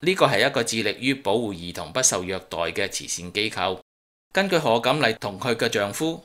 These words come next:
艾默科夫 Doug Amhoff 嘅報稅單副本，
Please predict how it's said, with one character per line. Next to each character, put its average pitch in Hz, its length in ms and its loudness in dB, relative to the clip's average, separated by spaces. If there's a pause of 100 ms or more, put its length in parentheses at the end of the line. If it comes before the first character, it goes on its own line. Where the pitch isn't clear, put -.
艾 110 180 -2
默 113 140 -2
科 147 260 2
夫 160 400 -2 (100)
Doug 131 200 2 (160)
Amhoff 120 540 0 (300)
嘅 117 140 0
報 117 180 4
稅 113 200 0
單 123 200 2
副 104 220 -2
本， 98 260 -4